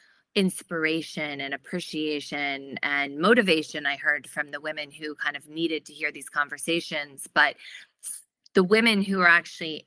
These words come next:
in the conversations as panelists talking about some fundamental issues facing the industry and the advice that they wanted to share, we're actually getting a lot out of it too,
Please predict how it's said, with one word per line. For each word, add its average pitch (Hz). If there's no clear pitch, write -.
in 208
the 185
conversations 151
as 156
panelists 196
talking 196
about 160
some 160
fundamental 185
issues 175
facing 156
the 151
industry 165
and 151
the 147
advice 170
that 165
they 160
wanted 156
to 160
share, 147
we're 185
actually 208
getting 160
a 147
lot 127
out 107
of -
it 127
too, -